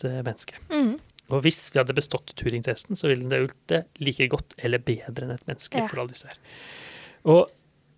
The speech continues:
Speaker 1: det er forskjellige varianter av det lambda, fra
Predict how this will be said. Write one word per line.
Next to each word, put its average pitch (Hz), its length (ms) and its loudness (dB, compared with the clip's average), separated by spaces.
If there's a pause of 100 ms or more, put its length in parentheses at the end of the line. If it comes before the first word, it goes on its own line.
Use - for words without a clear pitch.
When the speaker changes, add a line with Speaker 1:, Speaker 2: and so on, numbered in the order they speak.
(500)
Speaker 1:
det 160 80 4
er - 80 0
forskjellige 131 420 2
varianter 127 380 4
av 120 80 6
det 123 240 6
lambda, 123 340 6
fra 139 300 2